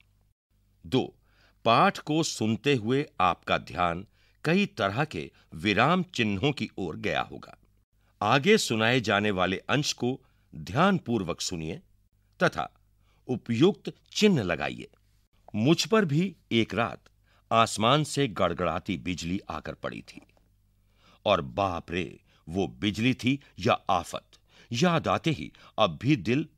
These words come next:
धक धक करने लगता है। और बिजली जहां गिरी थी,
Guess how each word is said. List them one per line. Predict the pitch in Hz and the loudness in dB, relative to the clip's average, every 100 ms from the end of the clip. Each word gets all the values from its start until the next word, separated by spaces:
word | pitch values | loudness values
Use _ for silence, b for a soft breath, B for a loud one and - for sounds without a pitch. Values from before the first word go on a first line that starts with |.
| - | -4
धक | 131 - _ - | -4 -4 _ -6
धक | 165 - | -6 -6
करने | 87 87 78 | -6 -4 -4
लगता | 67 - - | -6 -8 -10
है। | 55 _ _ _ _ _ _ - | -12 _ _ _ _ _ _ -2
और | 165 180 | 2 2
बिजली | 90 110 104 151 196 | 2 -2 0 0 0
जहां | 104 107 92 | 0 -2 -2
गिरी | 92 170 | -2 -2
थी, | - 69 | -2 -10